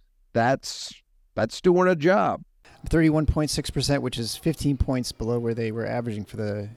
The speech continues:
Speaker 2: for the year.
Speaker 1: Right.
Speaker 2: So, yeah, uh, definitely a big win for Michigan State there.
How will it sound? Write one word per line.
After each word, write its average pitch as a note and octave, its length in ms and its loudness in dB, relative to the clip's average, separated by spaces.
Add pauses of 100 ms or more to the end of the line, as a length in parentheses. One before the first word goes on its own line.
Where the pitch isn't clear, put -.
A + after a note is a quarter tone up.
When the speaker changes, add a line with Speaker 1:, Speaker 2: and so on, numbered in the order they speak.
(320)
Speaker 2:
for - 160 -10
the G#2+ 80 -4
year. B2 100 4
Speaker 1:
Right. A#2 220 6
Speaker 2:
So, A2+ 220 -2
yeah, A2 320 -4 (120)
uh, A#2 100 -6 (120)
definitely C#3 400 2
a A2+ 40 0
big B2+ 200 -2
win A#2 260 -2
for - 140 -10
Michigan A2 300 -8
State G#2+ 260 -4
there. G#2+ 280 -2